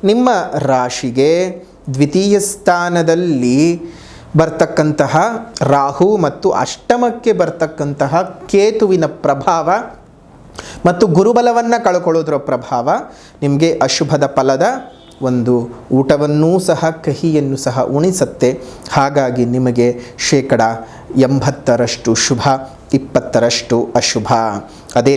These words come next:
ರೀತಿಯ ಕುಂಭರಾಶಿ, ಕುಂಭರಾಶಿಯಲ್ಲಿ ಹುಟ್ಟಿರ್ತಕ್ಕಂಥವರಿಗೆ ಸಾಡೆ ಸಾತಿನ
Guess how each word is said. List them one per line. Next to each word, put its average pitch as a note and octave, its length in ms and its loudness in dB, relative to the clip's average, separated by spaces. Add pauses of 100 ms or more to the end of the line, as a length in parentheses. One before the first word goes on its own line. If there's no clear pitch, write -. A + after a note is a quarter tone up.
ರೀತಿಯ B2 260 -2 (180)
ಕುಂಭರಾಶಿ, F3 680 0 (640)
ಕುಂಭರಾಶಿಯಲ್ಲಿ G3+ 1040 2
ಹುಟ್ಟಿರ್ತಕ್ಕಂಥವರಿಗೆ F3 1040 0 (540)
ಸಾಡೆ F#3 380 2 (120)
ಸಾತಿನ F#3+ 380 0